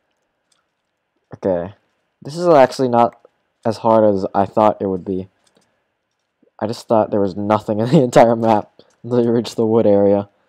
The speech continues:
But it turns out there's actually quite a lot. Okay. Okay, we're doing extremely well.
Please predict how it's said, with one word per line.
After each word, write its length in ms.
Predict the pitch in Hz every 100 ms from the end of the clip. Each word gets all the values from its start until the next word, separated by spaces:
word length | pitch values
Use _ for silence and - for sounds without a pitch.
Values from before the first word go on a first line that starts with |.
| _ _ _ _ _ _
But 80 | 113
it 40 | 113
turns 200 | 117 107
out 100 | 104
there's 160 | 107
actually 340 | 101 101 98 95 _
quite 220 | 107 98
a 40 |
lot. 400 | 92 85 78 - _ _ _ - - - _ _ _ _ _ _ _ _ _ _ _ _ _ _ _ _ - -
Okay. 240 | 107 85 78 _ _ _ _ _ _ _ _ _ _
Okay, 440 | 131 139 139 175 110
we're 120 | 110
doing 400 | 160 160 120 - _ _ _ _ _ -
extremely 800 | 107 - - 131 131 120 117 107
well. 400 | 101 95 90